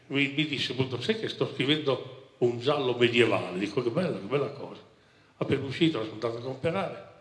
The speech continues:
e all'inizio già con questo falso manoscritto trovato, che sembra un po' come il manoscritto manzoniano, che anche lì c'è questo falso manoscritto ritrovato, insomma. E già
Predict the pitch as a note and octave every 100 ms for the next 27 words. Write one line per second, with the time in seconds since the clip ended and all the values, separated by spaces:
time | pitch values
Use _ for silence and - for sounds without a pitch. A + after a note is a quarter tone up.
0 | - _ _ _ - - C#3+ A#2+ A#2+ A#2+
1 | A#2 B2+ C#3+ C#3 D3 - G#2 A#2+ B2 A#2
2 | - - - - - _ _ _ - A2
3 | A2 - A2 - A#2+ A#2 A#2 A#2 A2 G#2+
4 | - - - - _ _ - - A2 A2
5 | G#2+ - A#2 A#2+ - A2+ A2+ G#2+ A2+ A2
6 | A2 - - A2+ A2 G2+ G#2+ G#2+ - -
7 | - - - - G#2+ A2 G2+ G2+ - A#2
8 | - F#2+ G2 G2 G#2+ D3+ G#2 F2+ E2+ -
9 | F#2+ F#2 - - - - _ - _ A2
10 | G#2 G#2 C3 - - - - - A2 G#2+
11 | G2+ G2+ G2+ - A2+ - F#2+ F#2+ - A2
12 | A#2 G#2+ - - - A2 - _ _ _
13 | _ - _ - C#3 A2+